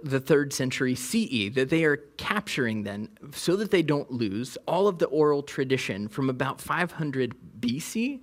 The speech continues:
to seventy A D, right? So this, this span of time that includes the life of Jesus, they actually then write it down, and we know it today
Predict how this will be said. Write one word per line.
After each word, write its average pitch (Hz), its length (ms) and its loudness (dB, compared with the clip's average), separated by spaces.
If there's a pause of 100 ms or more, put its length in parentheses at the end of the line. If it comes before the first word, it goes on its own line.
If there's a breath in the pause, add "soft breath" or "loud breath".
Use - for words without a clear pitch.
(400 loud breath)
to 175 540 2 (140)
seventy 143 800 0 (480)
A 117 140 0
D, - 300 -12 (260)
right? 139 260 -4
So 139 180 4
this, 139 420 2
this - 140 2
span 170 360 0
of 165 100 0
time 151 220 -2
that 135 100 2
includes 175 560 0
the 147 100 -2
life 135 280 0
of 110 100 -4
Jesus, 107 580 -6 (800 loud breath)
they 143 140 0
actually 156 320 2
then 135 280 2
write 123 220 0
it 120 100 0
down, 107 280 -2
and 120 100 -2
we 123 60 2
know 131 240 2
it - 180 0
today 107 460 -6